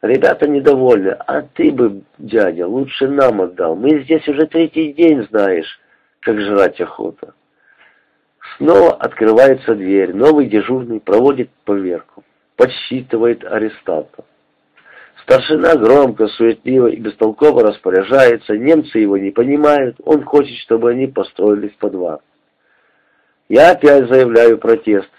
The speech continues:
Старшина отмахивается. «Вы же видите, поверка, потом разберемся». Он груб, но не злобно, а равнодушно и озабоченно занят своими делами. Потом он возвращается,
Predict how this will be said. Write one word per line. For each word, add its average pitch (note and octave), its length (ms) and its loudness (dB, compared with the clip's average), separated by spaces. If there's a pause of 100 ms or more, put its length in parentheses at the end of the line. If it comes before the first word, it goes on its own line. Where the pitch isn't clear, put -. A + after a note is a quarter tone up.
Старшина A2 440 -4
отмахивается. G#2 680 -2
«Вы D#3 340 0
же C3 200 -4
видите, C3 540 -2
поверка, A#2+ 640 2
потом D3+ 460 4
разберемся». G2 640 0 (920)
Он D#3+ 260 4
груб, C3 320 0 (140)
но G#2 160 0
не D3 160 4
злобно, G2+ 520 0
а G2 200 -4
равнодушно G#2+ 840 -4 (120)
и G#2 120 -6
озабоченно A#2 760 -2 (420)
занят A2+ 400 0
своими G2 380 -6
делами. D#2+ 480 -10 (1000)
Потом - 480 0
он C3+ 220 0
возвращается, A#2+ 1040 0